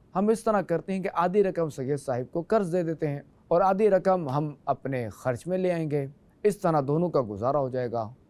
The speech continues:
یہ سن کر میری زوجہ نے عشق رسول میں ڈوبا ہوا ایک جملہ کہا جس نے میرے دل میں بہت اثر کیا۔ وہ کہنے لگی کہ جب آپ جیسا ایک عام شخص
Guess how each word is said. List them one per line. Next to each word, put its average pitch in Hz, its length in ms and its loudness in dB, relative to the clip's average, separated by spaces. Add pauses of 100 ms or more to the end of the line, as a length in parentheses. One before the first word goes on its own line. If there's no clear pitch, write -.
یہ 220 160 2
سن 214 240 2
کر 202 220 4
میری 180 240 4
زوجہ 147 380 4
نے 151 200 0
عشق 143 200 -6
رسول 165 340 0
میں 151 120 0
ڈوبا 147 300 2
ہوا 156 140 2
ایک 123 120 0
جملہ 143 240 0 (100)
کہا 95 240 -6 (280)
جس 175 380 -2
نے 180 140 2
میرے 160 300 2
دل 156 200 0
میں 175 140 2
بہت 143 320 0 (160)
اثر 180 280 -2
کیا۔ 113 260 -2 (320)
وہ 156 100 0
کہنے 165 300 0
لگی 120 320 0 (280)
کہ 160 120 2
جب 170 220 2 (160)
آپ 185 300 4
جیسا 180 280 0
ایک 175 180 0
عام 165 180 2
شخص 156 400 0